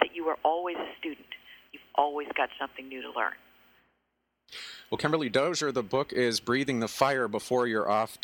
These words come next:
Speaker 2: to, uh, the Next Breaking Story. I wonder if you could let us know what is, uh, what's coming next for you, uh, any future books in the works, perhaps?
Speaker 1: Future books. Well,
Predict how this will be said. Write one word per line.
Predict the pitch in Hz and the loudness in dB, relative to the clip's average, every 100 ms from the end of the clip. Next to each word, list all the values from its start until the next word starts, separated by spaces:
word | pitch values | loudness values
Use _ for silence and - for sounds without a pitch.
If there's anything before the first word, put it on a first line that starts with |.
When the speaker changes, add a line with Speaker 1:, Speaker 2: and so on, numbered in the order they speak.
| - | 0
Speaker 2:
to, | 113 101 98 | 2 4 2
uh, | 95 | 2
the | 95 | 0
Next | 98 113 - - | 2 2 2 0
Breaking | 107 113 117 107 95 | 2 2 2 0 0
Story. | - 127 120 | 2 2 2
I | |
wonder | 98 107 107 | 0 0 0
if | - | -2
you | |
could | 113 120 104 | -4 -4 2
let | 110 | 2
us | 107 - | 2 0
know | 110 107 | 0 2
what | 104 104 104 | 2 2 2
is, | 101 98 | 2 4
uh, | 101 95 | 4 2
what's | 101 120 | 0 -2
coming | - 143 139 | 0 0 2
next | 131 156 - | 0 0 -4
for | - 101 | 0 0
you, | 85 85 | 2 2
uh, | 87 90 85 | 2 2 0
any | 104 107 | 0 -2
future | - 123 - | -2 -2 -2
books | 98 120 131 - | 0 0 0 0
in | 87 | 0
the | |
works, | 78 80 78 - | -2 -2 -2 -6
perhaps? | - 78 52 - - - - - - - - | -8 -4 -4 -4 -6 -8 -16 -14 -14 -14 -4
Speaker 1:
Future | 226 233 220 | 0 2 0
books. | 190 190 156 - - 165 | 2 2 2 -2 -8 2
Well, | 180 185 | 2 2